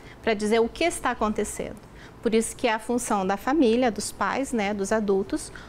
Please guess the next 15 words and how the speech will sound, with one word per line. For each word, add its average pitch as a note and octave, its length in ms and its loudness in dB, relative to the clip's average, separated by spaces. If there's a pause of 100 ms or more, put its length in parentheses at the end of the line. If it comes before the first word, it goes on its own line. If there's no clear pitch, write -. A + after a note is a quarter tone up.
(120)
olhar C4 480 2
pra F4+ 180 2
esse C4+ 240 2
comportamento C4 840 2
e C4+ 80 0
dizer, A#3 400 0 (260)
"Hum, C4+ 600 6
tem G#3+ 160 0
alguma G3+ 320 0
coisa C4 280 2
aqui." A3 280 0 (720)
E G#3+ 80 4
o A3 60 2
que C4+ 260 0
é? F#3+ 180 -2